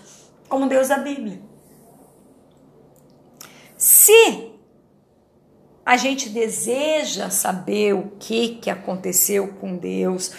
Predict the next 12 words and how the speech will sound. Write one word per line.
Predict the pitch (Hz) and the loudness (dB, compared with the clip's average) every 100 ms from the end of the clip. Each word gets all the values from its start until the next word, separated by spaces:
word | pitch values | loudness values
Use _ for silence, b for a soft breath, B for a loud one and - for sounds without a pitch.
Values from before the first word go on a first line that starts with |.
| B B | B B
quando | 214 220 | -4 -2
ele | 208 | -2
entregou | 208 214 214 202 208 | -2 -2 -2 0 2
a | 190 | 2
lei | 196 196 190 196 190 B B B - | 2 0 0 -2 -6 B B B -4
a | 202 | -2
Moisés | 208 202 196 196 196 196 196 | -2 -4 -2 0 2 0 -2
no | |
Monte | 190 190 185 | -6 -6 -4
Sinai, | - 185 170 165 190 196 196 185 180 B B - | -4 -4 -10 -6 -2 0 0 -2 -6 B B -10
ou | - 226 233 | 2 4 6
se | - - 240 233 226 196 | 4 4 0 -2 -4 -6